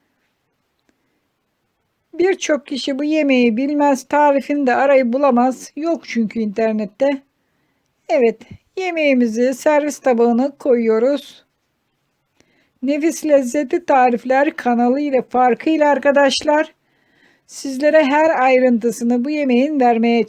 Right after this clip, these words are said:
çalıştım. Umarım beğenmişsinizdir. Sizler de evinizde hazırlar, sıcacık iftarda bu yemeği hazırlarsınız. Çoluğunuza, çocuğunuza yedirirsiniz. Tariflerimi beğeniyorsanız beğen tuşuna,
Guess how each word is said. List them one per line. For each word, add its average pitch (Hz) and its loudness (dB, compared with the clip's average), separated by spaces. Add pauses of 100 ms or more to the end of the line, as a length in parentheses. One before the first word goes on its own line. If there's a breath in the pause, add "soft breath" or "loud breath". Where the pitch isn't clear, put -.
çalıştım. 277 -2
Umarım 294 0
beğenmişsinizdir. 269 2
Sizler 285 -2
de 302 -8
evinizde 262 0
hazırlar, 262 0 (360 soft breath)
sıcacık 302 -2
iftarda 254 -2
bu 294 -2
yemeği 262 0
hazırlarsınız. 262 -2
Çoluğunuza, 247 -2
çocuğunuza 285 -4
yedirirsiniz. 220 -2 (600 soft breath)
Tariflerimi 277 0
beğeniyorsanız 233 -2
beğen 233 0
tuşuna, 247 -4